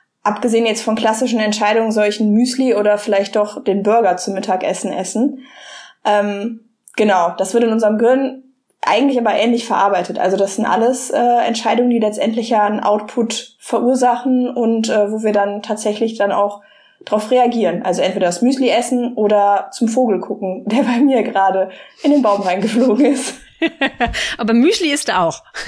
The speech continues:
Speaker 2: <laughs>
Speaker 1: Gab's tatsächlich heute Mittag.
Speaker 2: <laughs> Also es heißt, Entscheidungen sind immer Entweder-oder-Situationen und die ge-, verarbeitet das Gehirn relativ ähnlich. Es ist eigentlich fast egal, was für eine Art von Entscheidung das ist, sagst du.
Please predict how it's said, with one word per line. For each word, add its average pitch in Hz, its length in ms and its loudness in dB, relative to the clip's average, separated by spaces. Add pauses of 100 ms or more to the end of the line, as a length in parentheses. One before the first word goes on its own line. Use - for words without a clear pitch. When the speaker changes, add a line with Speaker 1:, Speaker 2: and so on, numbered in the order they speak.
(120)
Speaker 2:
<laughs> 277 380 -2
Speaker 1:
Gab's 185 280 0
tatsächlich 349 400 0
heute 220 180 2
Mittag. 220 420 -2
Speaker 2:
<laughs> - 40 -4 (1080)
Also 277 160 0
es 302 120 -2
heißt, 311 280 -2
Entscheidungen 302 640 0
sind 285 160 0
immer 285 160 2 (100)
Entweder-oder-Situationen 294 2250 0
und 254 220 -2
die 269 160 -2
ge-, - 240 -6
verarbeitet 233 640 -2
das 226 160 -4
Gehirn 240 320 2
relativ 226 440 -2
ähnlich. 269 360 0
Es 233 140 -8
ist - 240 -12
eigentlich 220 200 -2
fast 240 220 -4
egal, 190 300 -2
was 156 160 -4
für - 80 -4
eine 202 160 -2
Art 165 180 -4
von 175 140 -6
Entscheidung 165 560 -6
das - 140 -10
ist, - 360 -8
sagst - 300 -12
du. - 20 -16